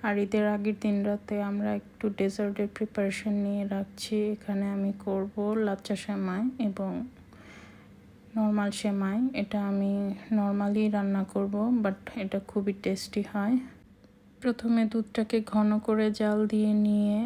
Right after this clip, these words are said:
সেমাইটা আমি আলাদাভাবে ঘিয়ে ভেজে নেই, তারপর দুধে ভেজাই। আর এখানে করা হচ্ছে ঈদের দিনের জন্য খাসির কোরমা। এটা হবে ঝাল ঝাল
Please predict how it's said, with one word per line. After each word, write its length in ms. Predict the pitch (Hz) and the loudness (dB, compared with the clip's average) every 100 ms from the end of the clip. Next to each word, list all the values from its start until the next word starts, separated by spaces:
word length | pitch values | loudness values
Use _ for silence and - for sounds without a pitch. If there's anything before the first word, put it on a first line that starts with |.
| 277 262 | 0 -2
সেমাইটা 540 | - 214 208 208 208 208 | 0 2 2 2 0 0
আমি 180 | 208 202 202 | 2 2 0
আলাদাভাবে 560 | 202 202 202 196 202 214 208 | 0 0 0 0 0 -2 -4
ঘিয়ে 220 | - 208 208 | 0 0 2
ভেজে 280 | 208 196 214 | 0 -2 0
নেই, 200 | 208 202 214 | 0 0 -2
তারপর 400 | - 196 196 180 190 240 - - - - - - 220 | -2 -4 -2 -2 -2 -4 -14 -20 -18 -18 -18 -4 0
দুধে 260 | 220 208 208 | 0 4 4
ভেজাই। 400 | 208 202 214 214 269 294 - - 240 196 | 4 0 0 2 0 -2 -12 -10 -2 2
আর 100 | 190 190 | 2 0
এখানে 280 | 190 208 202 202 | 0 -2 -2 0
করা 200 | 208 202 | 0 0
হচ্ছে 540 | 196 208 - - - 202 208 247 - - 277 | -2 -6 -6 -10 -4 -4 -2 -4 -8 -8 -2
ঈদের 240 | 208 208 208 | 0 0 0
দিনের 320 | 202 208 202 202 - | 2 2 2 0 -2
জন্য 300 | 208 208 208 208 247 - - - - - - - - - | 0 2 2 2 0 -4 -20 -20 -20 -20 -20 -20 -20 -4
খাসির 400 | 214 196 220 208 - | 0 0 0 -2 0
কোরমা। 380 | 202 202 202 226 285 - - - - - 208 | -2 0 -2 -2 -6 -12 -20 -20 -20 -8 -6
এটা 180 | 208 214 | 0 0
হবে 240 | 214 208 214 - | 2 0 -2 -2
ঝাল 220 | 202 202 202 | -2 0 -2
ঝাল 240 | 208 208 | 0 0